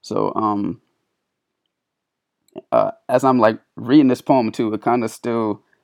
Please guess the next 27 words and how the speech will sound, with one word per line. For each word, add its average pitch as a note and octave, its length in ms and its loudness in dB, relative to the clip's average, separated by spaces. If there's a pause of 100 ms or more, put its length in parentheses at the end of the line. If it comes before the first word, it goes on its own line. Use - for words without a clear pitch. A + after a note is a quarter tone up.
(840)
still D3 320 2
seems, C#3 400 2
like, G#2+ 260 -2 (280)
you A#2 180 -8
know, A2+ 80 -2
relevant G2 420 -4
today. G#2 300 -8
'Cause, - 500 -12 (140)
um, F#2+ 480 -12 (560)
even A#2+ 260 -6
when A2 140 -2
I G#2+ 80 4
was, G#2 160 -2
like, G2 240 -6 (160)
getting G2+ 260 -10
out, A2 340 0 (1040)
uh, F2 540 4 (600)
you A#2 100 -2
know, G2+ 80 2
I F#2 100 4
was G2+ 260 -2
worried G2+ 320 -2
about, F#2 440 -4
um, F2 520 -4 (1200)
like, G#2 220 -6
what's A2 240 -10
next. - 460 -8